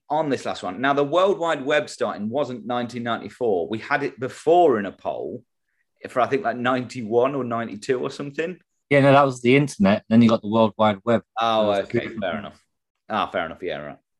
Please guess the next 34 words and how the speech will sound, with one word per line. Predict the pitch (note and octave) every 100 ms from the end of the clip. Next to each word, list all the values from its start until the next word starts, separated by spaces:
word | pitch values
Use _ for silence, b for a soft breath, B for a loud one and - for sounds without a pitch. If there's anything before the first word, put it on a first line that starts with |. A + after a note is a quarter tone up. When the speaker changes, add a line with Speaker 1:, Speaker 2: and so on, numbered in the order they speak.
| b b b b _
Speaker 1:
So | D#3+
thank | A3
you | G3+
for | E3+
voting | D#3 C#3+ C3+
for | B2+
that. | C#3+ -
So, | -
Stu, | C#3+ G3 G#3+ A3 - _ _ C3+
uh, | C#3 C#3+ -
let's | -
go | E3 F3
with | F#3
you. | C#3 G#2+
What's | C3+ -
your | -
favourite | - C3 C#3 -
film | D3 A#2+ A#2
from | B2 A#2+
the |
year | G2 G2
nineteen | F2+ F2 G#2
ninety-five? | F#2 E2+ - D#3+ C3+ F2+ _ _ _ _ _ _ A2
Speaker 2:
I | C3
went | C3
with | B2 - _
Heat, | F3+ D3 - - - _ _ _
Alfie. | G2+ F#2+ E4
Speaker 1:
Ooh, | C4+ G3 D#3 A#2+ F#2 D#2 -
get | C3
out | E3+ G3+
of |
the | A#3+
kitchen. | G#3 - - G#2+ - -